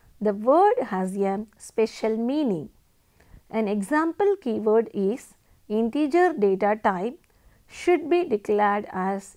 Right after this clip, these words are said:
int. If by mistake we give N I T instead of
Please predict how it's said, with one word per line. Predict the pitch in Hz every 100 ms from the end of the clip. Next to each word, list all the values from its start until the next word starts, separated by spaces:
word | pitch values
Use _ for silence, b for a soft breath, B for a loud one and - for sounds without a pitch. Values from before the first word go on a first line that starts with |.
| -
int. | 233 180 156 - - _ _ _ _ _ _ b b b b
If | 247 330 - _ _
by | 190 220 320 381
mistake | 240 - - 196 180 - _ -
we | 240 254
give | 208 226 233 294 _ _ _ _ _ -
N | 220 240 262 -
I | 190 190 202
T | 226 190 254 - _ _ -
instead | 240 262 - 285
of | 254 254 254 -